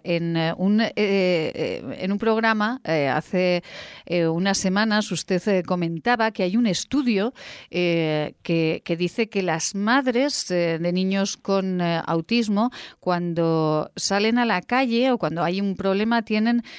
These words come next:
el, la, la misma subida de estrés que puede tener un, eh, un militar cuando va a la guerra, ¿no? Algo así era, Marta.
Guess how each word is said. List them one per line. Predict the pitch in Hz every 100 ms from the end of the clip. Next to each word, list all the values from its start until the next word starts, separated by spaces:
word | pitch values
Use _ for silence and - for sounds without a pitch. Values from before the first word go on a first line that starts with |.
| -
el, | 175 180 190 185 190 180 180
la, | 185 185
la | 190 185
misma | 202 220 285
subida | - 269 254 262
de | 220
estrés | - - - 240 302 -
que | -
puede | 175 202 214
tener | 208 214 220 214 - - -
un, | 202 214 214
eh, | 202 185 175 160 -
un | 208 208 214
militar | 208 208 208 226 247
cuando | 220 196
va | 175
a | 208
la | 190
guerra, | 214 240 160 147
¿no? | 190
Algo | 214 185
así | 175 202
era, | 208 175
Marta. | 160 190 - 131 -